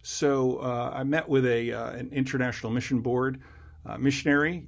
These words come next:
uh, just a couple weeks ago. I had breakfast with him and his wife, and he mentioned, uh, something that, that I taught a long time ago in Sunday school called the sword,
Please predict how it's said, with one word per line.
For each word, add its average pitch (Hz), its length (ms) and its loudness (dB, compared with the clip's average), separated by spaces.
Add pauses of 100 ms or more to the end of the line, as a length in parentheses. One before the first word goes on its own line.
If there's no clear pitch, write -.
(120)
uh, 127 240 -4
just 131 180 -10
a - 60 -14
couple 127 180 -2
weeks 170 460 -2
ago. 165 560 4
I 127 80 -2
had 120 180 -6
breakfast 135 480 -4
with 113 260 -8
him 143 240 2
and 123 80 4
his 113 140 -6
wife, 135 320 -2
and 131 80 -2
he 120 100 0
mentioned, 135 720 2
uh, 120 180 -4
something 143 440 2
that, 123 300 -4
that 123 120 -2
I 123 80 0
taught 123 260 -2
a 117 60 0
long 160 240 2
time 147 200 2
ago 113 180 -2
in 123 80 -8
Sunday 131 260 2
school 110 220 -6
called 110 240 -6
the 107 80 -8
sword, 143 560 2